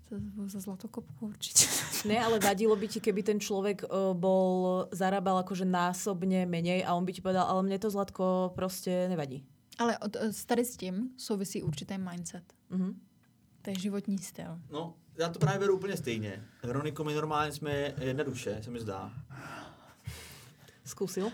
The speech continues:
Speaker 3: Zkusil jsem, no. Tak aspoň na závěr jsem to chtěl trefit, no, a zase jsem se netrefil, nic, prostě debilní beran. Ale ne, ale v tomhletom vlastně to beru tak, že to není otázka, jako, kolik máš peněz,
Speaker 1: Ano.
Speaker 3: ale toho, že vlastně nemáš žádnou ambici. Že nechceš ani víc.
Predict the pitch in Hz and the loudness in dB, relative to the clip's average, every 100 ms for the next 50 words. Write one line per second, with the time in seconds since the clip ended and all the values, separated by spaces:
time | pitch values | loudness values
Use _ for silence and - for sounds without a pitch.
0 | - 120 - - 120 - 117 117 151 185 | -6 8 10 10 6 2 4 4 6 10
1 | 175 170 190 220 214 208 202 - 208 - | 10 12 12 12 12 12 12 12 12 12
2 | - - 202 - 165 165 160 165 196 190 | 12 12 12 12 10 10 8 8 6 8
3 | 190 170 170 165 143 135 147 143 135 - | 6 6 4 4 4 6 2 0 -2 2
4 | 113 117 147 151 131 113 113 120 127 - | 4 6 6 6 6 4 4 -2 -8 -12
5 | - - - 135 151 175 160 156 160 160 | -18 -4 4 6 6 6 6 6 6 4
6 | 160 170 160 156 165 160 165 165 156 160 | 6 6 6 6 2 4 6 6 4 4
7 | 170 160 160 156 156 170 - 135 131 107 | 2 2 2 0 0 -4 -4 -4 2 2
8 | - - 139 151 156 110 110 104 98 233 | 0 2 4 6 4 2 0 0 2 4
9 | 220 196 - 123 123 135 135 135 131 - | 6 4 0 0 0 0 2 2 0 0
10 | 131 135 139 131 131 135 131 139 - 92 | 2 2 4 4 4 2 4 4 2 -8
11 | - _ _ _ _ - 127 131 131 143 | -12 _ _ _ _ -4 2 2 2 -2
12 | 135 139 135 127 | 0 0 0 -4